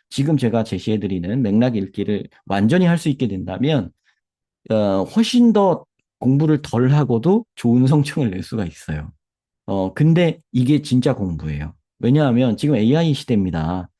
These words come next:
번역 다 해주잖아요. 우리 챗지피티나 제미나이가 번역을 다 해주고 얼마나 빠릅니까? 그런데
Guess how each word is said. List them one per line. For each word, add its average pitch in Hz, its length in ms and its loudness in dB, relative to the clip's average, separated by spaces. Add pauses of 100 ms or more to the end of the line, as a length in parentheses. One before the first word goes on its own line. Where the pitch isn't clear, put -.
(260)
번역 180 340 0
다 101 140 -4
해주잖아요. 85 880 -2 (280)
우리 107 420 0
챗지피티나 104 840 -4
제미나이가 95 720 0 (260)
번역을 110 340 0
다 95 140 -6
해주고 113 600 -2
얼마나 127 440 0
빠릅니까? 92 760 -4 (1160)
그런데 143 680 2